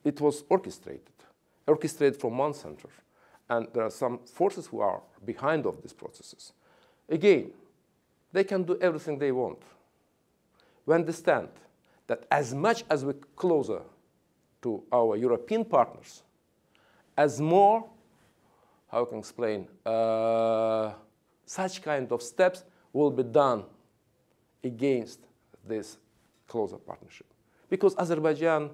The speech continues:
needs Europe as a space, mentally close part of the world, as a space of values,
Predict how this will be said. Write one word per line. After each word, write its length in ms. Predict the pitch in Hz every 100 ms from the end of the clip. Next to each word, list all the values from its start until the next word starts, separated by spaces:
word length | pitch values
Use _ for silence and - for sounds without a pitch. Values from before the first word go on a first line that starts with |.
| - _ _ _ _ _ -
needs 320 | 139 160 180
Europe 320 | 202 214 233 - _ _ _ _ _ _
as 160 | 101 92
a 200 | 98 95 - _ _ _ _ _ _ _
space, 520 | - - 139 127 123 -
mentally 600 | 127 156 151 139 120 110 - -
close 500 | - 139 113 110 - _ _ -
part 240 | 110 107 -
of 140 | -
the 80 | 92
world, 400 | 95 117 165 - _ _ _ _ _
as 120 | 98
a 40 | 101
space 300 | - 131 101
of 100 | 90
values, 420 | 110 135 156